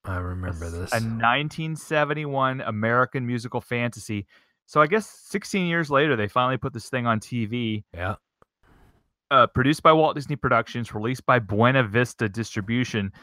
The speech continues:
Speaker 2: That was the, like, they tried to release P G movies with Buena Vista.
Speaker 1: Yep, and also Buena Vista is a hotel chain in Florida.
Speaker 2: No way.
Speaker 1: Yep. Keep
Speaker 2: Yeah,
Speaker 1: going.
Speaker 2: that,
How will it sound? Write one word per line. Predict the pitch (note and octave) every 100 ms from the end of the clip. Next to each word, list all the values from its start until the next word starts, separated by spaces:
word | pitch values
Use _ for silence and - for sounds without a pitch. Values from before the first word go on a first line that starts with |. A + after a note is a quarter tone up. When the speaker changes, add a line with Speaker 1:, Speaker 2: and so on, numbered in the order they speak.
| C3+
Speaker 2:
That | C#3 F3+
was | F#3+ D#3
the, | C#3 A#2+ A2+ - _ C3
like, | -
they | E3+
tried | - G#3+
to | F3
release | D#3 C#3+ D3 -
P | - F#3+
G | D3 D3
movies | C3 D3 A#2+ G2 F2
with | F#2 -
Buena | A2 G#2 F#2
Vista. | F#2+ F2 - G2+ A#2
Speaker 1:
Yep, | G2 A2 -
and | - C#3 C3+
also | C3 - B2+ - B2
Buena | C3+ D3+
Vista | B2+ C#3+ - G#2
is | G#2 G#2+
a |
hotel | F#2+ C3+ - D#3
chain | E3 - F2
in | F2+ F2
Florida. | A#2+ A#2 G#2+ E2 - - _ _
Speaker 2:
No | D3+ E3+ D#3 C3+
way. | D#3 E3 G2+ - -
Speaker 1:
Yep. | G#2+ F#2+ F2 _ _ _ - - - _ - _ _ _ _ _ _ _ _ _ _ -
Keep | F3+
Speaker 2:
Yeah, | C3+
Speaker 1:
going. | B2
Speaker 2:
that, | F#3